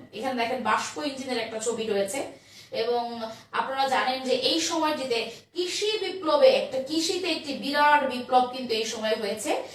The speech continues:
So, সেই ধরনের কিছু চিত্র আমরা এখানে রেখেছি আপনাদের, আহ, বোঝার সুবিধার্থে।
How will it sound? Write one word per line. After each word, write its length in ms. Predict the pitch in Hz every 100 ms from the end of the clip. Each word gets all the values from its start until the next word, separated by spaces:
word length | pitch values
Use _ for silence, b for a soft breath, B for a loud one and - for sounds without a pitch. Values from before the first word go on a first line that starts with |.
| B -
So, 140 | 269 247
সেই 260 | - 285
ধরনের 360 | 311 311 320 302
কিছু 220 | 254 294
চিত্র 400 | 254 262 254 254
আমরা 380 | 226 214 233 - B B
এখানে 260 | 214 262 233
রেখেছি 420 | 226 269 269 415
আপনাদের, 540 | - 214 208 214 208
আহ, 340 | 196 190 190 220
বোঝার 260 | 262 302
সুবিধার্থে। 580 | 302 311 277 285 - 381